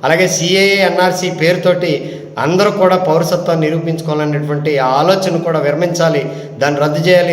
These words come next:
రాష్ట్రంలో అమలు చేయమని చెప్పేసి ఈ రాష్ట్రంలో ఉన్న ప్రధాన రాజకీయ పార్టీలు కూడా తెలియజేయాలని చెప్పేసి ఈ ప్రణాళిక ద్వారా మేము డిమాండ్ చేస్తా ఉన్నాం. ఎక్కడైనా ఈ రాష్ట్రంలో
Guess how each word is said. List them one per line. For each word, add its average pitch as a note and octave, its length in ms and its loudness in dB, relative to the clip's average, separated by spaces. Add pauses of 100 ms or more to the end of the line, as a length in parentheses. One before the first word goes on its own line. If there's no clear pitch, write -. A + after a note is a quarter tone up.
(120)
రాష్ట్రంలో D#3 400 0
అమలు F3 240 0
చేయమని E3 340 2
చెప్పేసి D#3 400 -4 (460)
ఈ - 20 4 (100)
రాష్ట్రంలో E3+ 420 0
ఉన్న E3 140 0
ప్రధాన D#3 400 0
రాజకీయ D#3 320 0 (100)
పార్టీలు D3+ 340 -2
కూడా C#3+ 120 -2 (100)
తెలియజేయాలని D3+ 540 0
చెప్పేసి C#3+ 380 -6 (460)
ఈ - 20 0 (120)
ప్రణాళిక D3+ 440 0
ద్వారా D3+ 240 2
మేము C#3+ 180 -2
డిమాండ్ D3+ 300 -2
చేస్తా D3+ 300 -2
ఉన్నాం. F#3 180 -4 (400)
ఎక్కడైనా F#3 400 2 (580)
ఈ - 20 2 (200)
రాష్ట్రంలో F3+ 480 2